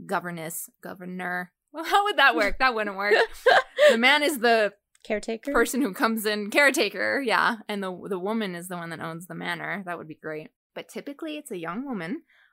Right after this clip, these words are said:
Speaker 1: alone in the world, often an orphan, who's employed at or comes to an isolated dwelling of dark and mysterious happenings.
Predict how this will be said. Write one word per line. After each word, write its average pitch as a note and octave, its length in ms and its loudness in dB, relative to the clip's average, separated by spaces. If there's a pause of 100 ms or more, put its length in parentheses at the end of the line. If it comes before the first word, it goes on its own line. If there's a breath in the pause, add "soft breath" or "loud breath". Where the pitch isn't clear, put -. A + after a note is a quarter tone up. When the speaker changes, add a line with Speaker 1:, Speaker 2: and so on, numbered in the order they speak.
(100)
Speaker 1:
alone F#3 360 -2
in A3 120 -4
the C4+ 80 -4
world, G3+ 560 -2
often F3 380 -4
an E3 100 -14
orphan, E3 600 -8 (380)
who's G3+ 220 -2
employed F3+ 640 -6 (220)
at D#3+ 480 -4
or F3 140 -6
comes F3+ 400 -10
to G3+ 480 -4 (160)
an E3+ 180 -10
isolated E3+ 540 -8
dwelling E3 480 -8
of - 100 -14 (100)
dark F3 320 -8
and F#3+ 140 -8
mysterious E3+ 720 -12 (140)
happenings. - 880 -12